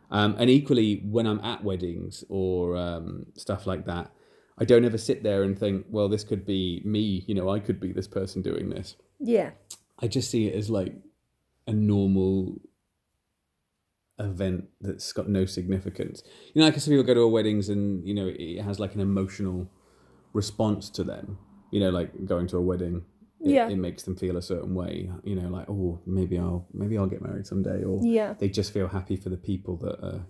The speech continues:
Speaker 1: getting married, think, "Oh, it's so nice and this is such a good thing." Whereas for me, there's, I don't differentiate. Like, when I go to anything, going to a wedding is the same as going to, like, you know,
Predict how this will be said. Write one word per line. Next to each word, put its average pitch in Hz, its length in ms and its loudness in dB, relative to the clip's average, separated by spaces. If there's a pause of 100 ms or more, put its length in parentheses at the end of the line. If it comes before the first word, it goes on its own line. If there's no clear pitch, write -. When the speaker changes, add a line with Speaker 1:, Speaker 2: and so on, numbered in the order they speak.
Speaker 1:
getting 98 280 -2
married, - 300 -8
think, 95 200 -4
"Oh, 87 120 -2
it's - 120 -8
so 98 160 -4
nice 87 400 -6
and 95 80 -4
this 95 140 -6
is 92 100 -6
such - 160 -14
a - 40 -20
good - 200 -6
thing." 95 220 0 (320)
Whereas 127 260 6
for 135 80 2
me, 127 500 2 (960)
there's, 110 440 -2
I 117 180 -2
don't 113 340 0
differentiate. 104 640 -2
Like, 69 120 -8
when 92 80 -2
I 98 40 0
go 95 180 0
to 95 140 -4
anything, 95 460 -4
going 98 260 0
to 101 120 -2
a 95 40 2
wedding 90 380 0
is 87 120 -2
the 87 80 -6
same 87 220 -4
as 87 120 -4
going 87 360 -4
to, 87 520 -4 (200)
like, 87 480 -6 (200)
you 92 160 -4
know, 85 400 -6